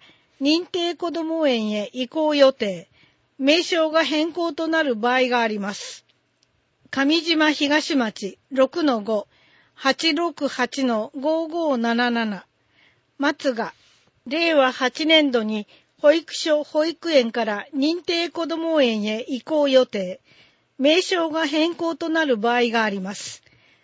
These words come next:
長尾西町、三の二十八の十、八五零の四一四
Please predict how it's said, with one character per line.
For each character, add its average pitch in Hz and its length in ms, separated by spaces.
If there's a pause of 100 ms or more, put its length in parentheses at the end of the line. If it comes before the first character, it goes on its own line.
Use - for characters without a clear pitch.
(320)
長 285 400
尾 330 80
西 311 300
町、 233 460 (320)
三 320 380
の 339 140
二 339 240
十 262 240
八 254 320
の 214 220
十、 196 320 (580)
八 254 380
五 330 260
零 247 300
の 214 360
四 302 300
一 320 440
四 247 200